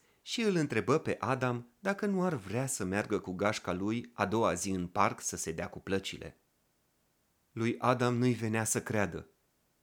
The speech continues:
"Ce noroc!" Îi mulțumi în sine mamei că l-a forțat să iasă din casă și, pentru o mai mare siguranță, se ciupi de mână, ca să se convingă că nu visează.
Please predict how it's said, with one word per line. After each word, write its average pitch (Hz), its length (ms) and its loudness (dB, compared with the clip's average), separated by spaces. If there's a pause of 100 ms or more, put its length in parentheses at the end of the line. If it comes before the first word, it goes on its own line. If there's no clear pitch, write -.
(120)
"Ce 185 340 4
noroc!" 98 720 2 (600)
Îi 95 160 0
mulțumi 101 520 2
în 98 120 2
sine 92 340 -2
mamei 90 400 2
că - 140 -8
l-a 87 120 -2
forțat 90 460 -6
să 87 120 -4
iasă 85 260 -4
din 85 180 -4
casă - 500 -8 (280)
și, 82 320 -8
pentru 82 320 -8
o - 20 -2
mai 82 200 -4
mare 98 280 4
siguranță, 95 840 -2 (140)
se - 200 -2
ciupi 104 340 -6
de 95 140 0
mână, 92 400 -2 (140)
ca 135 120 -4
să 143 140 -4
se 143 140 -2
convingă 120 480 2
că 120 120 0
nu 117 100 2
visează. 104 600 -2